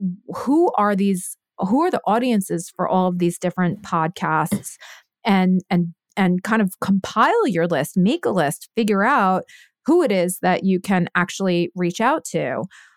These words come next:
Um, and I think that that's where you come in, even in that initial stage, like, what type of a, what, what objective do you have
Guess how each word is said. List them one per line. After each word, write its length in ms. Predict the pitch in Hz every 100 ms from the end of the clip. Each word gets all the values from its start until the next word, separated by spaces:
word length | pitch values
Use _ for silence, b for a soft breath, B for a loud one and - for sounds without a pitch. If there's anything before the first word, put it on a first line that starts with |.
| B
Um, 300 | 180 185 180 -
and 120 | 202
I 80 | 208
think 180 | 311 -
that 140 | 208
that's 300 | 196 190 -
where 460 | 190 190 185 185 175
you 360 | 190 180 233 233
come 260 | - 190 190
in, 400 | 240 160 156 190
even 240 | 214 262 247
in 100 | 202
that 220 | 170 -
initial 520 | 175 180 214 - 233
stage, 500 | - - 151 151 -
like, 260 | 165 151 156
what 420 | - 180 208 233 -
type 200 | 208 190
of 140 | 170
a, 240 | 156 156 - _ _
what, 200 | 202 247 - 226
what 200 | 294 -
objective 920 | 208 - 190 185 202 - 185 156 160
do 120 | 175 170
you 360 | 175 196 220
have 560 | 196 170 156 135 139